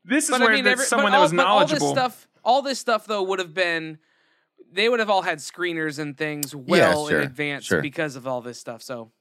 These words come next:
Speaker 2: I don't know how much that plays into it.
Speaker 1: So, next one on the list, Best Actor. So, the ones on, uh, this list, it's Gary Oldman from Darkest Hour, uh,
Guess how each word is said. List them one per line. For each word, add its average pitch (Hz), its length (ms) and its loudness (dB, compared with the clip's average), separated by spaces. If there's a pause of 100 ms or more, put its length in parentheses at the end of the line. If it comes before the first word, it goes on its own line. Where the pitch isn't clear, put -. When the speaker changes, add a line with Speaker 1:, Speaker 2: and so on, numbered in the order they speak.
(760)
Speaker 2:
I 165 100 -4
don't 160 100 -6
know 147 80 -8
how 143 120 -6
much 135 200 -12
that 123 140 -18
plays 117 180 -16
into 113 200 -20
it. - 140 -20
Speaker 1:
So, 208 480 2
next 214 440 -2
one 220 120 2
on 196 100 0
the 190 80 0
list, 165 400 0
Best 220 380 0
Actor. 175 460 -2
So, 233 320 2
the 190 80 -2
ones 208 280 0
on, 185 300 2
uh, 165 560 2 (160)
this 202 260 -2
list, 175 240 0
it's 160 280 -4
Gary 185 220 0
Oldman 165 280 -2
from 165 140 -4
Darkest 147 340 -4
Hour, 196 420 -2 (400)
uh, 156 460 2